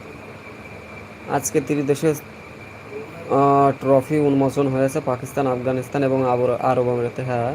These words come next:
অবশ্যই দেখতে পেলাম, আহ, হচ্ছে, আহ, খেলা হবে, আহ, আমরাও দেখব, ট্রাই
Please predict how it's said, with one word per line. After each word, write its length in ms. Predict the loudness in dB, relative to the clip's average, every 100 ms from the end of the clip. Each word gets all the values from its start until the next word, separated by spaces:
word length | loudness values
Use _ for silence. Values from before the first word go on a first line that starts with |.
| -4
অবশ্যই 480 | -4 -4 -6 -8 -8 -8 -14 -14 -14 -16 -16 -16 -16 -16 -16 -16 -8 -4
দেখতে 260 | -2 0
পেলাম, 300 | 0 0 0
আহ, 580 | -2 -8 -14 -14 -14 -10 -8 -8 -10 -6 -4
হচ্ছে, 360 | -4 -6 -6
আহ, 920 | -4 0 2 4 4 4 2 2 -2
খেলা 200 | -2 -2
হবে, 360 | 0 0 0 -2
আহ, 1800 | -4 -10 -16 -16 -16 -14 -16 -16 -16 -16 -18 -16 -12 -6 -4 -2 -2 -4
আমরাও 300 | -2 0 0
দেখব, 540 | 0 -2 -2 -2 -2 -4 -12 -18 -16 -12 2
ট্রাই 300 | 6 6